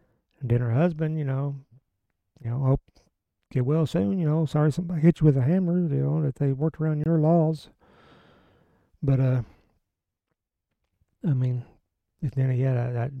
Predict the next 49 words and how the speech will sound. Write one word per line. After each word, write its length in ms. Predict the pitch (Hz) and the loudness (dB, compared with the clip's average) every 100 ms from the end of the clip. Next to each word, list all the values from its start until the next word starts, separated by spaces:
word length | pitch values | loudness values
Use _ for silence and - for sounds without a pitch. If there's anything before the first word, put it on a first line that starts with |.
| 120 113 135 120 | -16 -20 -18 -8
you 60 | 127 | -4
know, 180 | 117 120 - _ | -4 -6 -14 _
drinking 280 | 139 139 135 | -4 -2 -4
and 100 | 127 | -2
driving 340 | 131 147 147 | 0 0 0
incident, 540 | 151 151 135 147 170 160 | -2 -4 -2 0 0 -2
and 340 | 127 123 120 - _ - - - | -4 -6 -8 -12 _ -12 -10 -6
nothing 320 | 113 117 131 | -4 -4 -4
said 200 | 139 170 | -4 -4
about 280 | 143 151 - | -2 -2 0
that. 300 | 156 160 135 | 0 0 -2
I 20 | |
mean, 240 | 131 127 | -4 -4
it 100 | 127 | -4
just, 220 | 127 120 _ | -6 -8 _
and 120 | 131 | -2
then, 160 | 127 151 | 0 2
then 160 | 151 | 2
they 80 | 160 | 2
get 140 | 147 143 | 2 2
on 80 | |
there 140 | 143 143 | 2 0
and 100 | 131 | -2
say 240 | 139 135 - - - - | -4 -6 -8 -20 -20 -8
nobody's 540 | 139 160 147 147 147 | -2 0 0 0 -2
above 260 | 135 135 131 | -2 -2 -2
the 100 | 135 | -2
law 200 | 139 139 | 0 0
when 140 | 120 | -2
they 80 | 120 | -2
go 80 | 117 | -2
after 180 | 123 127 | -2 -6
Trump, 340 | - 165 131 - | -2 -2 -2 -8
and 120 | 131 | -8
then 100 | 123 | -6
they're 100 | 131 | -6
just, 340 | 139 165 - 165 - | -2 -4 -4 -14 -10
just 160 | 151 | -2
such 220 | - 170 | 0 0
hypocrites. 560 | - - 151 - 117 - | 0 -4 -8 -10 -12 -12
And 100 | 131 | -18
she's 220 | - 151 | -12 -10
like 160 | 160 156 | -8 -8
the 100 | - | -6
biggest 360 | 123 143 139 143 | -4 -2 -4 -4
one 120 | 139 | -4
of 60 | |
them 160 | 127 120 | -4 -4
all. 320 | 143 139 113 | -2 -2 -4